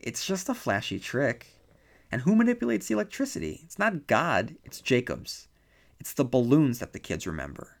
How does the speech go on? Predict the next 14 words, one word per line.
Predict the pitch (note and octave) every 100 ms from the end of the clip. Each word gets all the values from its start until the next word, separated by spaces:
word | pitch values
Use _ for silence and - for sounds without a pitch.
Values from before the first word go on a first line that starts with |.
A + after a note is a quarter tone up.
| _ _ _ _ _ _ -
The | B2
electrified | A#2+ B2+ - - B2+ A2+
Jacob's | A#2+ A#2+ A#2+ -
ladder | G#2+ A2+ G#2+
that | G2+ D2+
he | F2+
shows | - C#2+ D2
them. | C2 C2+ - _ - - - _ -
As | A#2
a |
preacher | G#2+ - D#3+ - F3+ -
and | B2+ C3
a |
teacher, | - A#2+ - G#2 G2